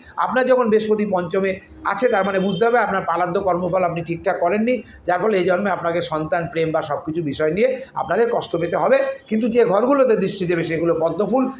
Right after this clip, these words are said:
এবং এই প্রয়াগরাজের জলের মতো একদম পবিত্র। এটা আমার বৃহস্পতির আলোচনা নয়। আর একদিন কবিকে প্রশ্ন করলেন যে, "বলো তো,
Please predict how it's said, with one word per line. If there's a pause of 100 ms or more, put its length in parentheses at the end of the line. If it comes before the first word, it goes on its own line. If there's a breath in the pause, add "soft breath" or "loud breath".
(120 loud breath)
এবং
এই (140)
প্রয়াগরাজের (240)
জলের
মতো
একদম
পবিত্র। (180)
এটা
আমার
বৃহস্পতির
আলোচনা
নয়। (600 loud breath)
আর
একদিন (120)
কবিকে
প্রশ্ন
করলেন (240)
যে, (180)
"বলো
তো,